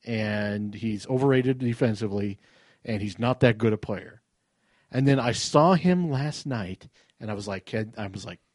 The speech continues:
"This is absolutely correct. He is an overrated <laughs> ball handler. He's okay at defense. You know, he shuts down Chris Paul when he tries, but Wilson Chandler of all, and, and I kept thinking, Wilson Chandler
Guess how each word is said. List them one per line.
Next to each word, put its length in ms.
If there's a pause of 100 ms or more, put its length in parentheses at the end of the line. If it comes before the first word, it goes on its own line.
(460)
"This 220
is 160
absolutely 540
correct. 420 (320)
He 340
is 280
an 120
overrated 540
<laughs> 0
ball 200
handler. 500 (840)
He's 220
okay 400
at 100
defense. 540
You 60
know, 160
he 120
shuts 260
down 200
Chris 240
Paul 320
when 140
he 80
tries, 600 (600)
but 380 (1120)
Wilson 420
Chandler 380
of 80
all, 140
and, 180
and 200
I 60
kept 180
thinking, 320
Wilson 480 (140)
Chandler 720